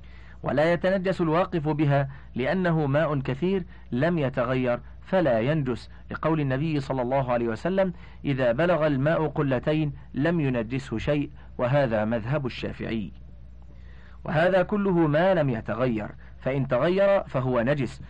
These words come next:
وحكمه حكم أعيان النجاسة. فإذا كان الواقف متغيرا وحده فالجرية التي تمر به إن كانت قلتين فهي طاهرة، وإن كانت دون القلتين فهي نجسة،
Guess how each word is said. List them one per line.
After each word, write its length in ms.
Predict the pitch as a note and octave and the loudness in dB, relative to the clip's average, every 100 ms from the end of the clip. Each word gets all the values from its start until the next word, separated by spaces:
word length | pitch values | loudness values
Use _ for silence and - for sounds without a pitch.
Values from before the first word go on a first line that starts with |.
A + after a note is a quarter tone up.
| - | -10
وحكمه 600 | - - F3+ E3+ E3 D3 | -6 -2 -2 0 2 2
حكم 300 | C3+ E3 D3+ | 0 -2 0
أعيان 440 | C#3 C3+ A#2 C#3 C#3 | 0 0 2 2 2
النجاسة. 600 | A2+ G#2+ B2 B2 A2+ G2+ - - - - - - - - - - - - | 0 -2 0 0 -2 -8 -10 -18 -18 -18 -18 -18 -18 -18 -18 -18 -16 -6
فإذا 260 | B2 C#3+ | 0 0
كان 240 | D3+ F#3+ G3 | 2 4 4
الواقف 480 | F3 F3+ F3+ F3+ E3 | 4 4 2 0 2
متغيرا 800 | E3 E3+ E3+ D#3 D3+ D#3+ B2 A2+ - - - - - - - - - | 0 0 0 2 2 4 2 -2 -10 -20 -20 -20 -20 -20 -20 -20 -4
وحده 480 | C3 F3 E3 F#3+ F#3+ - - | -2 0 2 2 2 -2 -8
فالجرية 560 | - B2+ A2 D#3 F3+ F3 | -2 0 2 2 2 2
التي 340 | E3 E3 E3 D3 | 2 0 0 2
تمر 380 | D3 D#3 C#3+ | 2 2 2
به 180 | B2+ B2 - - - D3+ | 0 -2 -6 -14 -6 -2
إن 160 | E3 | -2
كانت 380 | C#3 F3+ F#3 E3+ | 2 2 2 0
قلتين 600 | - D#3 C3 D#3 E3+ D#3+ | 0 0 0 2 2 0
فهي 340 | C#3+ C#3 C3 | 2 2 2
طاهرة، 480 | A#2+ A2+ A#2 C3+ G#2 - - - | 2 0 2 0 0 -6 -16 -2
وإن 240 | C3+ D3 B2 | 0 0 0
كانت 380 | D#3 F#3 F3+ | 2 4 2
دون 240 | D3+ E3+ D#3+ | 2 2 4
القلتين 680 | D3 D#3+ C#3 B2+ D#3 E3 C#3 | 2 0 0 0 0 0 0
فهي 320 | C3 C3 A#2+ | 0 0 2
نجسة، 420 | C#3 C3 A2+ | 0 -2 -4